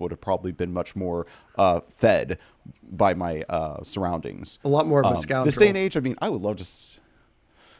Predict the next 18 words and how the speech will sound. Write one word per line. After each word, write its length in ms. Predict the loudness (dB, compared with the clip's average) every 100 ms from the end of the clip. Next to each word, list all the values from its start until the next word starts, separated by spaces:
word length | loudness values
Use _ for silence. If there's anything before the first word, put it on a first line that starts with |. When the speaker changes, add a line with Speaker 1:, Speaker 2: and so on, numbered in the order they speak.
| _
Speaker 1:
yes, 420 | -2 -2 -2 -4
uh, 160 | 0 2
well, 360 | 4 4 2 0
yeah, 320 | -2 0 -2 -6 -6
I 140 | -6
believe 280 | -4 -6 -6
so. 380 | -2 -2 -2 -4
A 80 | 0
lot 200 | 2 2
more 120 | -2
ruthless. 400 | -4 -4 -4 -2
Speaker 2:
Ah. 440 | 0 0 -2 -4 -8 -12 0
Speaker 1:
Um, 400 | 2 2 0 -4 0
but 180 | 0 0
I 140 | -2
think 200 | -2 -4
this 240 | -6 -8
day, 520 | -14 -14 -10 -8 -10